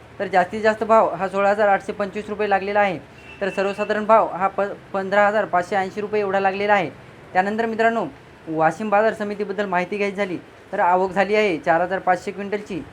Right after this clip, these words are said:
आणि त्यामध्ये जास्तीत जास्त भाव हा सोळा हजार शंभर रुपये एवढा लागलेला आहे आणि सर्वसाधारण भाव हा चौदा हजार सातशे रुपये एवढा लागलेला आहे. म्हणजे इथेसुद्धा मित्रांनो,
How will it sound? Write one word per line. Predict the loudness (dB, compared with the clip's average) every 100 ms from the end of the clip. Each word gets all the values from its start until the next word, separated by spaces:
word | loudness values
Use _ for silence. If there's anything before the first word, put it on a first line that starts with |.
| -10
आणि | -4
त्यामध्ये | -2 -2 -2 -4 -6 -16 -14 -2
जास्तीत | -2 -2 -2
जास्त | -2 -2
भाव | 2 4 2 0
हा | -6 -4
सोळा | 0 4 4
हजार | 2 -2 -2
शंभर | -6 -4
रुपये | -4 -4
एवढा | -2 0
लागलेला | 0 -2 -2
आहे | -2 -4 -12 -20 -20 -10
आणि | -8
सर्वसाधारण | -4 -2 -2 -4 -4 0
भाव | 2 2 -2 -18 0
हा | 2
चौदा | 4 2 2
हजार | 0 0
सातशे | -2 -4 -4 -6
रुपये | -4 -2
एवढा | -2 0
लागलेला | -2 -2 -2
आहे. | -2 -4 -12 -20 -20 -10
म्हणजे | -6 -4
इथेसुद्धा | -4 -6 -2 0
मित्रांनो, | 0 0 0 -2